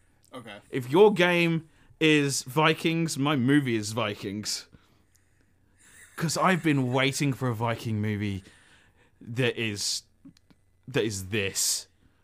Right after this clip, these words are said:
Speaker 2: for so,
Speaker 1: Mm-hmm.
Speaker 2: for so long, for so long. So many movies get it wrong. So many movies have tried. So many games have tried,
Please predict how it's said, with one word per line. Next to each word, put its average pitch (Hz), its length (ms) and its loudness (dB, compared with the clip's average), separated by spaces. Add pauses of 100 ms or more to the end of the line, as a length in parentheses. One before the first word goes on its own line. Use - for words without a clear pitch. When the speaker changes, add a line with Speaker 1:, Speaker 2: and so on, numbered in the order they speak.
Speaker 2:
for - 200 -12
so, - 420 2
Speaker 1:
Mm-hmm. 123 320 -4
Speaker 2:
for - 160 -8
so 147 540 -2
long, 104 420 -4 (320)
for - 140 -18
so - 560 -2
long. 110 480 -4 (840)
So - 460 0
many 202 220 4
movies 175 360 0
get 135 120 -2
it 120 60 -6
wrong. 135 560 0 (320)
So - 260 -2
many 180 120 2
movies 156 300 0
have 104 120 -12
tried. 156 840 0 (280)
So - 180 -8
many 196 140 -2
games 135 600 0
have 156 100 -10
tried, 160 680 -4